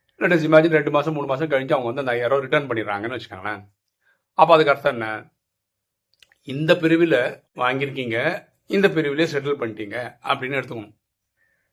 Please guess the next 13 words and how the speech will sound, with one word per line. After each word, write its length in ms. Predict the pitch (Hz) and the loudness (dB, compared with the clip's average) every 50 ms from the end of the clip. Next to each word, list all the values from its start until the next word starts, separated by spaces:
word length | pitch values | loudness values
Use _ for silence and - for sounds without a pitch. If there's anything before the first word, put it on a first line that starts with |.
| _ _ _ _ _ _ _ _ _ _ | _ _ _ _ _ _ _ _ _ _
இதையும் 320 | 151 165 196 226 247 269 262 | -2 -2 0 2 4 4 4
ஸ்ட்ரிக்ட் 300 | 262 - 311 - - 208 | 2 0 -4 0 2 4
அப்படி 140 | 190 170 156 | 4 4 2
எடுத்துக்க 260 | 147 - - 156 156 | 0 -2 -6 -8 -6
முடியுமானா, 300 | 143 135 131 131 135 147 | -6 -6 -6 -6 -4 -2
அதுவும் 300 | 196 190 160 151 156 151 | 0 0 0 -2 -2 -2
கிடையாது. 360 | 135 117 110 107 104 110 _ _ _ _ _ _ _ _ _ - - _ _ _ | -2 -4 -4 -6 -8 -14 _ _ _ _ _ _ _ _ _ -20 -20 _ _ _
போன 300 | - 175 190 240 262 247 | 0 4 6 8 8 6
பிரிவிலையும் 540 | 196 196 190 170 165 151 151 151 185 226 220 | 4 2 2 2 2 2 2 0 0 0 0
இதே 180 | 185 165 165 | 2 2 2
மாதிரி 220 | 160 151 151 165 175 | 4 4 2 2 0
நீங்க 180 | 160 143 135 | -2 -2 0
வாங்கியிருந்தீங்க, 880 | 131 127 135 147 160 151 143 131 123 127 123 120 127 160 202 - - | 2 2 2 2 0 -6 -8 -8 -8 -8 -6 -4 -4 -4 -4 -4 -8